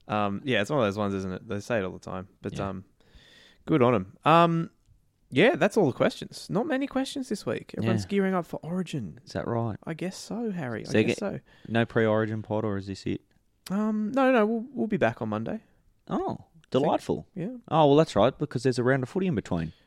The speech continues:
Speaker 2: It's
Speaker 1: Yeah.
Speaker 2: funny how you forget about that,
Speaker 1: But
Speaker 2: isn't it? Because
Speaker 1: I just
Speaker 2: the slate of games this week is pretty crappy.
Speaker 1: We will be back to dissect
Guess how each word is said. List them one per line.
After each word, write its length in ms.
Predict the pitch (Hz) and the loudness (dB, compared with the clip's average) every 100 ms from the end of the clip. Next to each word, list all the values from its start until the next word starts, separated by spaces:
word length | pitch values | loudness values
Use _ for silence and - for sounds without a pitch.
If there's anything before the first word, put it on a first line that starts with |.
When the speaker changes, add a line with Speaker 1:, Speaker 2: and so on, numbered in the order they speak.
| _ - | _ 2
Speaker 2:
It's 80 | |
Speaker 1:
Yeah. 40 | 185 | 10
Speaker 2:
funny 160 | 220 214 | 12 12
how 80 | |
you 100 | 147 | 10
forget 220 | 110 87 80 | 6 6 4
about 220 | 78 - | 4 2
that, 120 | 98 | 6
Speaker 1:
But 180 | 175 170 | 10 10
Speaker 2:
isn't 60 | 87 | 6
it? 60 | 78 | 4
Because 220 | - 110 | 6 6
Speaker 1:
I 60 | |
just 80 | 127 | 8
Speaker 2:
the 80 | - | 12
slate 120 | 160 | 12
of 60 | 127 | 12
games 200 | 117 104 | 12 10
this 160 | 98 - | 4 6
week 160 | 95 | 6
is 100 | 90 | 6
pretty 280 | - - 87 | 0 -2 -2
crappy. 320 | - - - - | -2 -6 -4 2
Speaker 1:
We 160 | 170 | 6
will 180 | 190 220 | 8 8
be 80 | 160 | 8
back 280 | 135 127 - | 8 6 0
to 80 | 123 | -2
dissect 560 | 120 113 131 - - | 0 0 -6 -6 -10